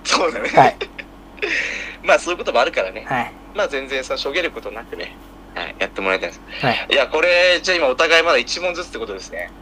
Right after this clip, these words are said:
Speaker 2: まあ、そうですね。
Speaker 1: いや、これ結構いい勝負ですね。まあ、いい勝負なのかな。でも今、俺選択問題にしてもらってるからね。まあ、でもそっか、さっきの三問目なんか逆にあれか、選択問題、まあ、そう、まあ、いろいろあるか。まあ、いいか。
Speaker 2: はい。
Speaker 1: はい、
Speaker 2: どうぞ。
Speaker 1: ということで、じゃあ、四問目いきますよ。
Speaker 2: はい。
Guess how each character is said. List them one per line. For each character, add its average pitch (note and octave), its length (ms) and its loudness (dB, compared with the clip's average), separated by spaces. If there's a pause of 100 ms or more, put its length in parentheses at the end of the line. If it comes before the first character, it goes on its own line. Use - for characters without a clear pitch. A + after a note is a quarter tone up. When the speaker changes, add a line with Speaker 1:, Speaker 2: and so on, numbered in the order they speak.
(140)
Speaker 2:
ま D#3+ 80 4
あ、 - 20 4
そ D3+ 100 10
う C#3 40 12
で - 60 -4
す - 40 -14
ね。 F#2+ 160 -12 (260)
Speaker 1:
い - 40 2
や、 C3 60 6
こ C#3 100 -2
れ C3+ 40 -2
結 F#3 120 2
構 D#3+ 80 4
い F3+ 60 4
い - 20 0
勝 D#3 200 2
負 A#2 60 2
で A#2 80 0
す - 80 -12
ね。 G#2 300 -2 (880)
ま E3 80 2
あ、 D3 40 6
い G#3+ 100 0
い - 20 -6
勝 A3 220 0
負 C3+ 80 -2
な A#2 60 -2
の A2 80 -8
か G#2 100 -4
な。 G2+ 100 -4
で D3+ 60 2
も D#3+ 80 2
今、 B2+ 100 0
俺 A#2 240 -2
選 D4 260 -6
択 F#4+ 200 -2
問 F4 160 -4
題 D#3 100 0
に C3+ 80 -4
し - 60 -4
て C3 40 -4
も A#2+ 100 -2
ら A#2 80 0
っ - 20 -18
て - 100 -8
る B2 80 -4
か - 100 -4
ら D#2+ 60 -10
ね。 - 160 -18 (1400)
ま F#3 80 6
あ、 - 20 6
で - 20 4
も - 60 0
そ - 100 0
っ - 20 -2
か、 C3+ 80 -4
さ C#4+ 120 4
っ - 60 -2
き E4+ 80 -2
の - 80 4
三 F3 220 6
問 G3 140 -2
目 G3 100 0
な D#3+ 100 0
ん - 20 -4
か A2 60 -6
逆 A#2 220 -4
に E3 80 -2
あ D3+ 80 0
れ D#3+ 80 -4
か、 B2+ 200 -2
選 D#3 220 -6
択 E3+ 200 -6
問 F3 260 -14
題、 A#2+ 280 2 (540)
ま D3 80 6
あ、 - 20 2
そ F#3 140 2
う、 - 60 -4
ま A#2+ 80 -4
あ、 - 20 6
い A#2+ 60 4
ろ D3+ 100 6
い - 20 4
ろ D#3 80 6
あ E3 60 8
る D#3+ 80 -6
か。 - 240 -6
ま C#3+ 100 0
あ、 C#3 120 6
い - 20 2
い - 40 -10
か。 - 100 -2
Speaker 2:
は - 40 -14 (420)
い。 C3+ 40 0
Speaker 1:
は C3 60 6
い、 A#2 80 4
Speaker 2:
ど - 0 -
う - 20 0
ぞ。 - 0 -
Speaker 1:
と E3+ 60 0
い - 20 2
う - 40 0
こ E3+ 60 -2
と D#3+ 60 0
で、 A#2+ 60 -6
じ C3+ 120 0
ゃ A#2 100 4
あ、 - 680 -10
四 D3 180 2
問 E3 120 0
目 D#3 80 0
い D3 40 0
き B2 80 -4
ま A#2 80 0
す - 100 -6
よ。 - 100 -4
Speaker 2:
は C#3+ 160 6
い。 - 100 -2